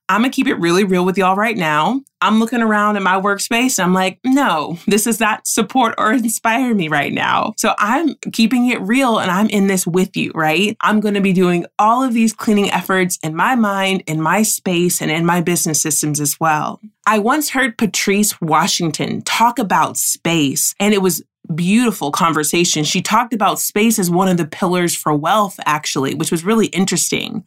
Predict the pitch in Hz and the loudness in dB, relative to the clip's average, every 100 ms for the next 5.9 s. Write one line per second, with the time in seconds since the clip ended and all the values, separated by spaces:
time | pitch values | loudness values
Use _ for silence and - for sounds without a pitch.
0 | - 202 - 214 190 254 277 185 156 - | 0 0 2 0 0 0 0 0 -2 -2
1 | - - - _ - - 233 311 359 262 | -4 -4 -8 _ -10 -2 0 0 -2 -2
2 | 196 190 - 196 202 233 285 240 190 196 | -2 -2 -2 -2 0 0 2 2 2 0
3 | 220 202 180 165 - 170 160 - 156 - | -2 -2 0 0 0 -2 -4 -4 -4 -6
4 | - 202 220 220 240 - - - 175 185 | -8 -4 0 2 0 -2 -6 -4 2 4
5 | 175 170 156 151 143 - - - | 4 2 2 2 0 -4 -8 -8